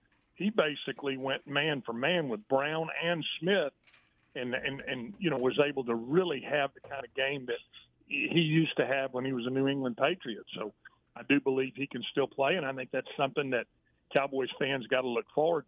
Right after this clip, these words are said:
to is the ability to say, "We gotta get back to where we're run fits are sound and solid, and then when they do go to throw the football, we know we got a couple of ball hawks back here in Bland and Gilmore who can, you know, who can make those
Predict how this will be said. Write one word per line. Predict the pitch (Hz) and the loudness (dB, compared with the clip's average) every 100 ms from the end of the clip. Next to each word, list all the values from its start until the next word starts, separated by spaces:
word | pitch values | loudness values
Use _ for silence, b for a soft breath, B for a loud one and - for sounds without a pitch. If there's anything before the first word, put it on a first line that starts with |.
| - | -4
to | 127 123 120 113 | -2 0 0 -2
is | 110 - _ b _ _ _ - 127 | -4 -8 _ b _ _ _ -6 2
the | 131 | 4
ability | 113 147 160 151 135 | 4 2 2 0 -2
to | 123 - - | -4 -2 0
say, | 165 143 123 113 | 2 2 -2 -8
"We | 123 123 | -6 0
gotta | 160 127 | 0 0
get | 123 151 220 | -4 -4 -2
back | 131 131 - | -2 -2 -6
to | 131 | -8
where | 123 143 139 | -2 -2 -2
we're | 123 | -4
run | 117 113 143 160 156 - | -4 0 0 0 -4 -2
fits | 160 147 - | 0 0 -2
are | 135 - - | -10 -8 -6
sound | 156 143 139 139 - | -4 -2 -4 -6 -10
and | 143 123 - | -10 -8 0
solid, | 139 127 127 123 _ B B B | 2 2 -2 -4 _ B B B
and | 143 | 2
then | 143 139 | 4 2
when | 123 120 | 2 0
they | 117 | 0
do | 110 156 | 2 2
go | 135 131 | 4 0
to | 117 | 0
throw | 147 139 | 0 -2
the | 120 - | -2 -2
football, | 147 - 139 131 - b b - | -2 0 2 2 -2 b b -8
we | 147 | -2
know | 143 131 | 2 2
we | 127 123 | 2 0
got | 123 | 0
a | 113 - | -2 -2
couple | 139 135 | -4 -4
of | 113 | -4
ball | 120 131 | 2 2
hawks | 117 131 123 - | 2 0 0 -2
back | 127 123 - | -2 -2 -4
here | 127 123 | -6 -4
in | 113 | -4
Bland | 120 127 123 120 117 | -2 0 0 0 -2
and | 113 113 B B B _ | -4 -8 B B B _
Gilmore | 123 151 139 127 117 | 0 2 2 0 2
who | 131 | 0
can, | 127 127 120 - | -2 -4 -6 -10
you | - | -6
know, | 120 | -4
who | 135 | -4
can | 131 113 | -8 -6
make | 123 120 | -4 -4
those | 120 107 | -8 -14